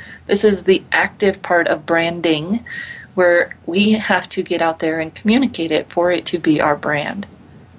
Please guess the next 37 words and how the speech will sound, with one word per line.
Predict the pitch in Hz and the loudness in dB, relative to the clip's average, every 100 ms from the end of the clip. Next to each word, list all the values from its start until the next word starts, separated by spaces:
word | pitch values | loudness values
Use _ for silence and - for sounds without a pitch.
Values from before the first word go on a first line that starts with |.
| - | -2
Then | 254 254 | 2 4
lastly, | 240 233 233 | 4 2 4
we'll | 208 | 4
touch | 208 180 - | 4 -2 0
briefly | 180 190 190 190 165 | 2 2 4 4 4
on | 165 | 2
exuding, | 156 151 160 - 247 196 156 160 180 - - - - - - - - | 0 -2 -2 2 4 4 2 -2 -8 -10 -12 -12 -16 -20 -20 -14 0
which | 175 - | 0 2
gets | 185 180 - | 2 2 0
into | 160 156 170 | 0 0 -2
how | 160 170 175 | 2 2 4
do | 165 | 4
we | 160 160 160 | 4 2 0
manage | 170 170 175 175 165 - | -2 0 2 2 0 0
our | - 151 151 147 | 2 4 4 4
environment | - 160 156 190 208 185 165 156 - - | 0 -6 0 4 4 2 0 -2 -6 -6
and, | 156 160 165 - - - - - - - - | -6 -8 -14 -20 -20 -20 -20 -20 -20 -12 -4
and | 165 165 - | -4 -4 -6
constantly | - 214 214 - 185 185 | -2 2 2 2 0 0
display | 170 160 - 175 160 | -2 -4 0 2 4
our | 151 | 2
brand | 151 170 170 156 151 | 2 2 2 0 -2
within | 151 147 | -2 0
our | 147 147 | 2 2
environment. | - 160 156 - - - | 0 2 2 0 -4 -2
We're | 214 | 2
gonna | 226 | 4
go | 233 | 6
those | 220 202 | 6 4
things | 190 190 185 | -2 -2 -6
quickly | - 247 240 247 220 - - - | 0 0 4 2 2 -6 -10 -10
so | - 190 | 0 2
then | 185 180 | 2 2
we | 185 | 0
can | - 165 | 0 -2
move | 175 175 - | 0 -2 -2
into | 180 180 185 - 170 160 156 | -2 -2 -6 2 6 8 6